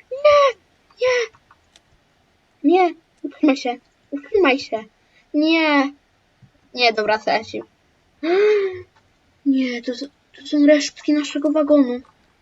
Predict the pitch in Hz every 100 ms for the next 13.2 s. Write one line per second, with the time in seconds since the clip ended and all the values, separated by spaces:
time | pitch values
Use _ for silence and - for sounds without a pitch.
0 | _ _ _ _ _ _ _ _ _ _
1 | _ _ _ _ _ _ _ _ _ _
2 | _ _ _ _ _ _ _ _ _ 320
3 | 311 330 320 - - 302 302 285 302 302
4 | 311 294 302 277 226 240 _ _ _ _
5 | _ _ _ _ _ _ _ _ _ _
6 | _ _ _ _ _ _ _ _ _ -
7 | 294 294 339 202 233 226 226 247 262 220
8 | 220 214 _ _ _ _ _ _ _ -
9 | 262 - - _ _ _ _ _ - -
10 | - _ _ _ - _ - _ _ _
11 | _ _ 233 247 285 285 294 254 - 208
12 | _ _ _ _ _ _ _ _ 208 208
13 | 208 311